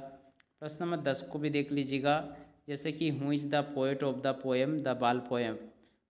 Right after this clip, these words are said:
देखो ये भी आपके पेपर में आएगा। "Why does मिसेस Pamprey think that the dog recovery is triumph of surgery?" देखो ये भी आपके पेपर में आएगा। तो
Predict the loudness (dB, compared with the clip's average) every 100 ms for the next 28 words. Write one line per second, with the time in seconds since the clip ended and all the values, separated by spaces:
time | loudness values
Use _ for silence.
0 | -6 -4 -2 -2 -2 0 -2 -2 -4 -2
1 | 0 0 0 0 0 0 0 -4 -16 -20
2 | -20 -18 -2 2 4 4 2 2 -6 -6
3 | -4 -2 -4 -4 -2 0 0 0 -2 -6
4 | -14 -20 _ -4 -4 -4 -2 2 2 0
5 | -6 -4 2 2 2 2 2 0 -2 0
6 | 0 0 -2 -4 -6 -6 -2 -2 -2 -4
7 | -6 -6 -4 -4 -4 -8 -16 -20 _ -12
8 | -6 -4 -2 -2 0 0 -2 -2 -4 -2
9 | 0 2 4 4 2 0 -4 -8 -18 -20
10 | _ -14